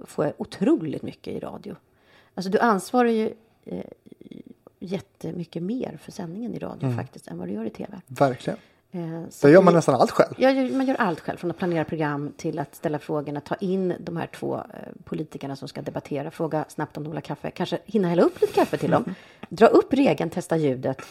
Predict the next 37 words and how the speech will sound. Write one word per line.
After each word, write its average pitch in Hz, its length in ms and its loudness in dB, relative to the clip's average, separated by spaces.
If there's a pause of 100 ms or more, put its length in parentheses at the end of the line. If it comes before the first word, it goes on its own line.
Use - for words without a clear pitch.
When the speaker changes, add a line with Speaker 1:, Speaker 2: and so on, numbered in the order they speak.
(500)
Speaker 1:
eh, - 220 -6 (500)
och - 260 -2
faktiskt - 340 -10
göra 110 140 -2
intervjun - 440 -8
live. - 380 -4 (260)
Speaker 2:
Mm. 123 160 -6 (340)
Speaker 1:
Och 175 80 -2
det 156 80 2
här 170 60 4
är 175 40 6
då 165 80 2
bara 143 220 4 (200)
ett - 300 -2
moment 147 400 -4
av, - 300 -4 (300)
eh, - 140 -14 (400)
alla 170 220 -4
moment 147 340 -6
du - 80 -12
gör - 160 -8
under - 120 -12
tre - 180 -12
timmars - 460 -10
direktsändning - 800 -10
i 180 80 -8
radio. - 340 -12 (640)
Så - 100 -4
att 170 60 -2
det 190 60 2
är 180 40 4
ju 175 140 2
väldigt 202 440 0
mycket 160 300 -8
mer, 147 420 -6 (100)
eh, - 140 -10 (240)
programlederihantverk. 156 1500 -8